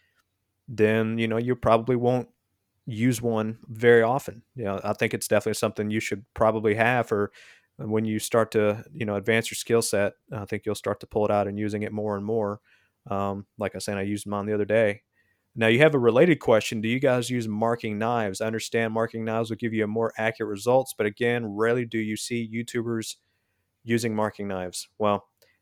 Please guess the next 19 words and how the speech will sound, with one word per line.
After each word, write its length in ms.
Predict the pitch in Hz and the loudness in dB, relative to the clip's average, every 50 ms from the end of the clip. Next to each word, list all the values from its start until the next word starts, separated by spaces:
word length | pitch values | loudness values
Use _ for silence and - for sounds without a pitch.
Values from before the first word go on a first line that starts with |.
| _ _ - | _ _ -2
YouTubers 800 | 117 135 175 165 - 175 151 139 127 131 127 127 123 - - - - - _ - | 2 4 4 4 4 4 4 4 4 4 2 2 0 -2 -6 -8 -10 -12 _ -6
i-, 140 | 135 117 - | -4 -4 -2
is 200 | 113 117 110 - | -2 -2 -2 -2
kind 240 | - - 120 110 110 | -2 0 0 0 0
of 100 | 101 104 | 0 0
a, 360 | 98 98 95 95 98 101 107 113 | 0 2 2 2 0 -2 -4 -4
you 80 | 120 | -4
know, 140 | 107 104 101 | -2 -2 -2
it, 200 | 101 117 120 - - | -2 -2 -4 -4 -6
it, 120 | - - - - - - - - | -12 -18 -18 -18 -16 -14 -6 -4
it's 180 | 131 - - | -4 0 4
a, 60 | 123 117 | 4 4
it's 240 | 117 117 123 - | 4 4 2 2
a, 100 | 139 120 117 - _ _ _ _ | 0 0 0 -4 _ _ _ _
it's 160 | - 131 - 135 | -2 0 0 0
a 40 | |
big 260 | 117 113 147 165 156 139 | 4 6 6 8 8 6
arena. 440 | 120 110 117 117 117 101 87 - - _ _ - - - - | 4 4 2 0 0 0 -2 -6 -10 _ _ -20 -20 -12 -8
It 160 | - - - | -6 -6 -6